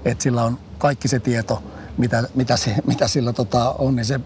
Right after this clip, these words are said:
se pitää myös paikkansa. Ja tän jälkeenhän valtakunnan syyttäjän virasto otti sitten Kyrön kuultavaksi ja,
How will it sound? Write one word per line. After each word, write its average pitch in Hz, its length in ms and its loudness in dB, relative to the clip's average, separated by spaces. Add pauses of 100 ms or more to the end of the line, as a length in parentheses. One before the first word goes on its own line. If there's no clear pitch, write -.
se - 120 -2
pitää 127 260 2
myös 120 180 0
paikkansa. 135 500 0
Ja 123 140 0
tän 180 180 2
jälkeenhän 165 440 0
valtakunnan 127 420 0
syyttäjän 120 360 -2
virasto 123 360 0
otti 117 200 -2
sitten 110 260 -2
Kyrön 117 300 0 (500)
kuultavaksi 135 540 0
ja, 135 100 2